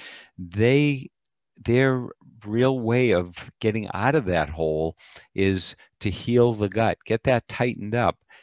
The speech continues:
and then the body's reaction to those foods will start going down. The immune system begins treating the protein molecules that come in that are too large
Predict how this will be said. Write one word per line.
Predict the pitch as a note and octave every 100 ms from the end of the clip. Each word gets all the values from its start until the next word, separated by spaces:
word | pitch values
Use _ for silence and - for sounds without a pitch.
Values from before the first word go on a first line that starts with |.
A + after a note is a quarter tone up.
| _
and | F#2 G2
then | G#2+ A2+
the | G2
body's | F#2 A2 A#2 A2
reaction | G2+ G#2 G#2 A2+ - G2
to | F#2+
those | F2+ F2
foods | - - C3 A2 -
will | D#2+
start | - G2+ F2+ -
going | - F2+ F#2 F2+
down. | F2+ G2 D#2+ C2 _ _ _ _ - - - - _
The | A#2+
immune | A2+ D#3 F#3
system | - A2+ - G#2 F#2+
begins | G2+ B2 C3+ -
treating | - - C#3+ D3
the | A#2+
protein | - B2+ B2+ - A2
molecules | F#2+ F2 F2 - F#2 F2+ F#2 - - _ _ _
that | F#2+ F#2+
come | - G#2 F#2+ -
in | B2+ C3+ G2+
that | F#2 F2
are | F2+ -
too | - A2
large | G2+ A2+ A#2+ F#2+ F2